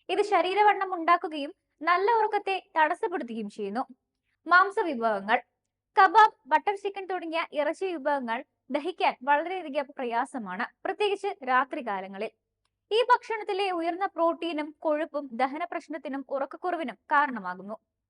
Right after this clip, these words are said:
പഞ്ചസാര അടങ്ങിയ മധുര പലഹാരങ്ങൾ. പഞ്ചസാര അടങ്ങിയ മധുര പലഹാരങ്ങൾ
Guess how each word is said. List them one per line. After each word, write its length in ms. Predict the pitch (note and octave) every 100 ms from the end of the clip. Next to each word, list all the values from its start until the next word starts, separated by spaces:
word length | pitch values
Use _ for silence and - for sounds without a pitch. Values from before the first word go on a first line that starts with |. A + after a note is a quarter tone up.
| _
പഞ്ചസാര 600 | G4 G4 A4+ A#4 B4 A#4+
അടങ്ങിയ 300 | G#4+ G4+ G4+ -
മധുര 280 | C#4 C#4 F4 C#4
പലഹാരങ്ങൾ. 560 | A3 A3+ A3 F#3+ G#3+ - _ _ _ _ _
പഞ്ചസാര 580 | E4+ F#4 G#4 B4 A#4+ A#4+
അടങ്ങിയ 180 | A4+ G#4
മധുര 300 | F#4+ F4+ F#4
പലഹാരങ്ങൾ 720 | G4 E4 D#4+ D#4 D4+ C4+ C#4